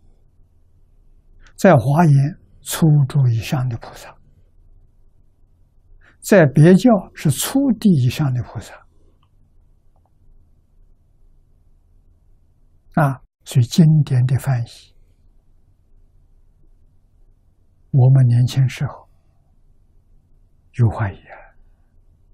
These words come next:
为什么怀疑？我们在学校念书，念古文，老师叫我们把古文翻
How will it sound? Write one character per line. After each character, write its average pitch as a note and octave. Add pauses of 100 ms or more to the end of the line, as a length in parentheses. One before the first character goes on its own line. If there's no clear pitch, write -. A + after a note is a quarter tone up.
(1900)
为 E3
什 C3+
么 C#3+
怀 C#3
疑？ - (1300)
我 D3
们 D#3
在 D3+
学 D3
校 D3+
念 C3+
书， - (880)
念 E3+
古 B2
文， A2 (1600)
老 C3+
师 D#3
叫 D3+
我 C3+
们 C#3
把 D3+
古 C3
文 A#2+
翻 D3